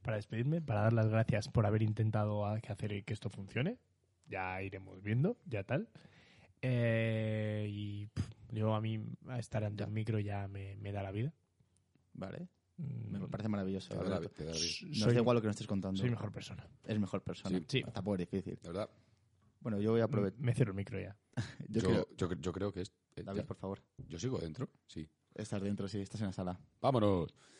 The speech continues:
Speaker 3: Eh, bueno, ya es hora de despedirse, ¿no?
Speaker 2: Sí, me despídete, por favor, estaría bien.
Speaker 3: Nos, nos vamos ya.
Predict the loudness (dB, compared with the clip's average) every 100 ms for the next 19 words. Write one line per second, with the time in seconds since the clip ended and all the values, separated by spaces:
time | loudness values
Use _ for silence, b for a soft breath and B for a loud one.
0 | -20 _ _ -4 -2 -2 -4 -2 -4 -4
1 | -8 _ _ _ -20 -20 -20 -20 _ _
2 | _ -14 -10 -6 -4 -4 -4 -4 -4 -6
3 | -10 _ _ _ -8 -4 -4 -2 0 0
4 | -2 -2 -4 -4 -6 -4 -4 -4 -4 -2
5 | 0 0